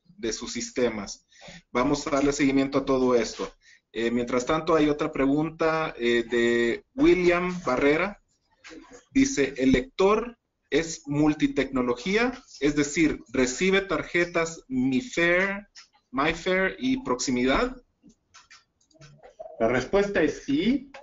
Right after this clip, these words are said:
Speaker 2: o puede ser. O sea, tenemos lectores que son de una única tecnología o pueden ser te-, eh, te-, lectores de multitecnología. Nosotros sugerimos lectores de multitecnología cuando ya el cliente tiene una base instalada de tecnología antigua.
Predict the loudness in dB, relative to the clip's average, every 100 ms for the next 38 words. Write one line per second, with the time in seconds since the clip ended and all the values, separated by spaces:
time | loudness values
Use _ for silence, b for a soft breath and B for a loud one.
0 | -2 0 2 2 2 2 0 -2 0 0
1 | -4 -12 -6 -2 -2 0 0 2 0 0
2 | -2 0 2 0 -4 -12 -6 -4 0 0
3 | 0 2 0 0 -2 -2 -4 -2 -4 -2
4 | 0 2 2 0 2 -2 -4 -4 -4 -4
5 | -4 -4 -8 -2 0 2 0 0 -2 0
6 | -2 0 0 0 -2 -10 -12 -6 -6 -6
7 | -12 -14 _ _ -18 -18 -6 -2 -2 -2
8 | -6 0 0 0 -2 -16 -20 -8 -4 -4
9 | -2 0 0 0 2 2 0 -2 -2 -2
10 | -2 -4 -6 -8 -8 -2 0 0 0 -2
11 | 0 0 2 0 -2 -6 -4 0 2 2
12 | 0 -2 0 0 2 0 -2 -2 -2 -4
13 | -10 -8 -2 0 2 2 2 0 -4 -8
14 | -8 -10 -12 -6 -6 -6 -16 -12 -2 -2